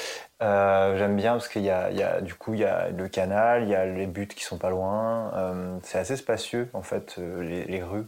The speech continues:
quoi. Euh, il y a pas encore trop de monde, c'est pas encore trop, euh, bondé, parce qu'il y a pas beaucoup de commerce, en fait. Euh, et l'appart en soi,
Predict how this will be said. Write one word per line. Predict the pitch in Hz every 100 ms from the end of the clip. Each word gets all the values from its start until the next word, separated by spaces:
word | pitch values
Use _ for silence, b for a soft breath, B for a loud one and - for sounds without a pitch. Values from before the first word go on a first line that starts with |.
| _
quoi. | - 95 - _ - B B B B B _ 107
Euh, | 95 95
il | 90
y |
a | 90
pas | 107
encore | 110 110
trop | - 110
de | 101
monde, | 107 107 90 101
c'est | - -
pas | 98
encore | 98 -
trop, | - - 104 98 90
euh, | 87 85
bondé, | 92 95 107 123 - _ _ _
parce | -
qu'il | -
y | 98
a |
pas | 104
beaucoup | 110 -
de | -
commerce, | 117 104 104 -
en | -
fait. | - - _ _ B B B B B B -
Euh, | 92 92 95
et | 98
l'appart | 92 92 117 110 -
en | 92
soi, | - - 113 127 139 139 -